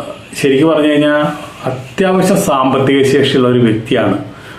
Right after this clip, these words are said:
നല്ലൊരു വീടുണ്ട്, കുറേ ഇഷ്ടം പോലെ സ്വത്തുണ്ട്. ഇതൊക്കെയുള്ളൊരു, ഒരു നല്ല ഒരു വ്യക്തിയാണ് കാലിക്കറ്റിൽ. അപ്പോൾ അദ്ദേഹം ഈ, എന്താണെന്ന് വെച്ചിട്ടുണ്ടെങ്കിൽ, ഈ സിനിമാ ഫീൽഡിൽ കൂടെ വളരെ,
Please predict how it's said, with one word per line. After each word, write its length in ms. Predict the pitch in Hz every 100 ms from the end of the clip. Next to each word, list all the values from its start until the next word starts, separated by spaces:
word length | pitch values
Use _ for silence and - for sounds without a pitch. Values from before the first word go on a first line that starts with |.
| - -
നല്ലൊരു 300 | 117 127 117 110
വീടുണ്ട്, 480 | 113 120 127 123 - - - -
കുറേ 160 | - 117 -
ഇഷ്ടം 180 | 147 123
പോലെ 140 | 120 117
സ്വത്തുണ്ട്. 520 | 113 101 - 139 123 135 175
ഇതൊക്കെയുള്ളൊരു, 580 | - 143 135 135 135 135 131 - - - - - 131
ഒരു 140 | 131 131 131 156
നല്ല 160 | 135 143 143
ഒരു 100 | 135 131
വ്യക്തിയാണ് 420 | 120 123 135 117 113 - - - - - - -
കാലിക്കറ്റിൽ. 440 | 120 117 101 101 - -
അപ്പോൾ 140 | 120 127
അദ്ദേഹം 340 | 120 127 135 151 147 - - - - - 135
ഈ, 20 | 135 135 135 131 135 139 - - 135
എന്താണെന്ന് 300 | 127 135 135
വെച്ചിട്ടുണ്ടെങ്കിൽ, 520 | 131 131 127 127 127 127 127 - - - -
ഈ 20 | 147 139
സിനിമാ 320 | 143 143 156 165 175
ഫീൽഡിൽ 360 | 170 165 165 165
കൂടെ 180 | 165 175 175 - - -
വളരെ, 400 | 131 131 135 147